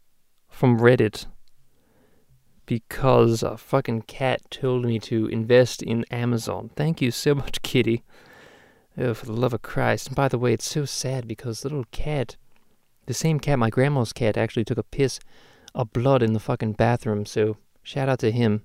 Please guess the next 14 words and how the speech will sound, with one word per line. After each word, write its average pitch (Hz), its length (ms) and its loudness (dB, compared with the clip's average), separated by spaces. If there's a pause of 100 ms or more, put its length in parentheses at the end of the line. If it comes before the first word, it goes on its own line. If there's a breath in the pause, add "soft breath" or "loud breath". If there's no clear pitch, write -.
(120)
Very 123 180 0
sad. 107 440 -2 (1200 soft breath)
I 123 40 -6
hope 117 180 0
the - 80 -2
little 110 160 -2
cat 113 220 4
is 110 100 2
doing 113 240 4
okay, 107 560 0 (160)
or 123 80 -2
doing 117 200 2
a 117 40 -2
little 113 220 0